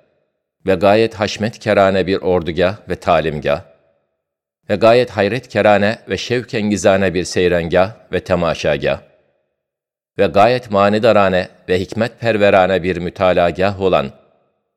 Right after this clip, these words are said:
bu güzel misafirhanenin sahibini ve bu Kitab-ı Kebir'in müellifini ve bu muhteşem memleketin sultanını tanımak ve bilmek için şiddetle merak ederken,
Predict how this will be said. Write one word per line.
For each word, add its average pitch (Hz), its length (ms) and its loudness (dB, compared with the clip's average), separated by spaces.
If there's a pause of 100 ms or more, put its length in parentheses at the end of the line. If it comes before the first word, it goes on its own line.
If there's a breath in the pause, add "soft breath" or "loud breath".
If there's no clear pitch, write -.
(140)
bu 117 140 -2
güzel 110 280 0
misafirhanenin 101 1000 -2
sahibini 87 720 -4 (840)
ve 101 140 0
bu 90 80 -14
Kitab-ı 120 420 0
Kebir'in 101 600 0 (100)
müellifini 87 720 -2 (1040)
ve 95 140 0
bu 101 100 0
muhteşem 104 540 -2
memleketin 110 720 -2 (100)
sultanını 101 640 -2
tanımak 98 640 -2
ve 90 140 0
bilmek 90 360 -2
için 101 380 -6 (420)
şiddetle 117 640 -6
merak 95 420 2
ederken, 85 460 -2